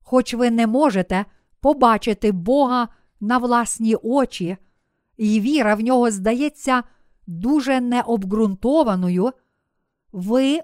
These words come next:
повинні вірити в нього. Тільки вірте в нього, і все. Біблія каже: «А віра — то підстава сподіваного,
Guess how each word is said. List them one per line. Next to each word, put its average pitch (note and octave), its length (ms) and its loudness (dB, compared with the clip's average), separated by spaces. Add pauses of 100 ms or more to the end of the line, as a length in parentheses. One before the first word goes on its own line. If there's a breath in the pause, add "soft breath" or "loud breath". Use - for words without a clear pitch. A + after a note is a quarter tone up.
повинні B3+ 540 0
вірити G#3+ 560 -2
в E3 40 -6
нього. D3+ 460 -6 (1160)
Тільки D4+ 720 0
вірте C4+ 600 0
в D#4+ 40 -6
нього, G3+ 520 -2 (340)
і B3+ 120 -4
все. B3+ 480 -4 (1300)
Біблія B3 560 2
каже: E3+ 560 -4 (800)
«А G#3+ 200 2
віра — G3+ 520 -2 (680)
то B3 360 6 (140)
підстава A#3 880 0 (240)
сподіваного, G3 1200 0